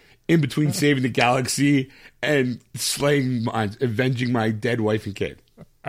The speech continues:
Speaker 1: I'm just saying. I mean, you gotta feel
Speaker 2: It's
Speaker 1: me.
Speaker 2: tough,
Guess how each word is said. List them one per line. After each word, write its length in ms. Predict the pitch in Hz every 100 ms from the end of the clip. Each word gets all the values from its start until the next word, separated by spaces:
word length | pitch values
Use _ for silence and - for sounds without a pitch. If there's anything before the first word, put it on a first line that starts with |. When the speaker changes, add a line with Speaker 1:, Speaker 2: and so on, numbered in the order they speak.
| - - -
Speaker 1:
I'm 160 | 123
just 180 | 135 139
saying. 320 | 165 104 69 - - - - -
I 80 | 117
mean, 300 | 131 131 120
you 60 | 135
gotta 140 | 135
feel 220 | - 208
Speaker 2:
It's 80 | -
Speaker 1:
me. 60 | 143
Speaker 2:
tough, 260 | 214 -